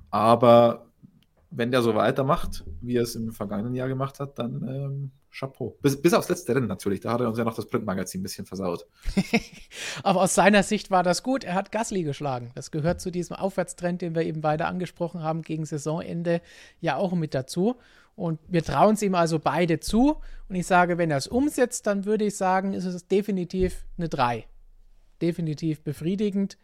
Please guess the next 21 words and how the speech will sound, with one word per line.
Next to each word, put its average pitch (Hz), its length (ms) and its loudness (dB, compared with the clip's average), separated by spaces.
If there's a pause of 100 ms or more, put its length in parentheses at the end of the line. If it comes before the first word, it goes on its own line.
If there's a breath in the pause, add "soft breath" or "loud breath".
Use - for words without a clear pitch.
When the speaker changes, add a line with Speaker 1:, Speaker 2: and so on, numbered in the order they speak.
Speaker 2:
ist 175 160 -6
immer 185 160 0
noch 175 180 -2
ein 160 80 0
Rookie. 190 320 2
Ich 160 100 0
erwarte 160 360 0
nicht, 170 180 -2
dass 156 140 -4
er 151 120 0
Rennen 180 220 2
gewinnt, 165 320 0
selbst 151 220 -4
wenn 156 100 -2
er 147 80 -4
die 147 60 -8
Chance 156 340 -6
dazu 135 260 -8
bekommen 135 440 -8
würde 139 220 -2
jetzt. 147 360 -4